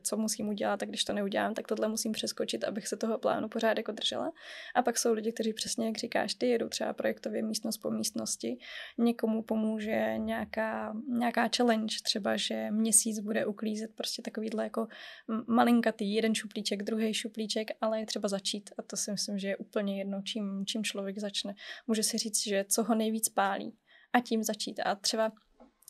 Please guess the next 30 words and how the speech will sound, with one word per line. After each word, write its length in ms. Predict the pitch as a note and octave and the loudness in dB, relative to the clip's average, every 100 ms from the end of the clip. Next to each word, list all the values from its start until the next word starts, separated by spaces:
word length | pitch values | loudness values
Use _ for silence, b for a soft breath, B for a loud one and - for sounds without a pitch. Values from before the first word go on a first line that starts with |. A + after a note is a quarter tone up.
| _ - | _ 2
mě 140 | B3 | 2
dlouho, 480 | A3 C4 D4 B3+ A3 | 4 8 10 10 6
dlouho 320 | A3 A3 A3+ | 4 4 2
pálily 400 | B3 G3+ A3 A3 | 2 2 2 0
třeba 240 | A#3 A#3+ G#3+ | 0 2 2
dokumenty 680 | G#3+ - B3+ F3+ - - | 2 2 2 2 -4 -6
u 80 | F#3+ | -4
nás 240 | F#3 G#3+ | -2 -4
doma. 280 | G#3+ F#3 - | -4 -6 -6
A 140 | - - | -10 -12
to 100 | - | -12
bylo, 460 | G3+ G3 G3 G3 G3 G3 B B B B B B - | -4 -2 0 0 -2 -8 B B B B B B -8
eh, 500 | G#3 G3+ G3+ G#3 A3 - _ _ - | -6 -4 -4 -4 -6 -8 _ _ 4
projekt 420 | A#3 A3 A3 - | 8 8 8 4
na 320 | A3+ A3 A3 | 2 2 0
skoro 240 | - A#3 | 2 4
dva 100 | A3 | 6
měsíce. 560 | A3+ A3 G#3+ F4+ - G#3 - _ _ | 6 4 2 2 2 -2 -6 _ _
To 100 | - | -2
není 380 | G#3+ A3+ C4 C4 | 2 6 6 6
úplně 260 | A3+ G3 | 6 4
takový, 340 | A3 A3+ A3 G#3 | 2 -2 -2 -2
jako 200 | G3+ A3 | -2 -2
že 120 | A3 | -2
si 100 | A#3 | -2
člověk 300 | - G#3+ A3 - | 0 0 -2 -4
k 60 | |
tomu 240 | - A3 A3 | 0 2 2
sedne 560 | - A3 G#3 A3 G#3+ - | 2 0 0 0 0 0
a 540 | G#3 G#3 G3 G3 | 0 0 -2 -4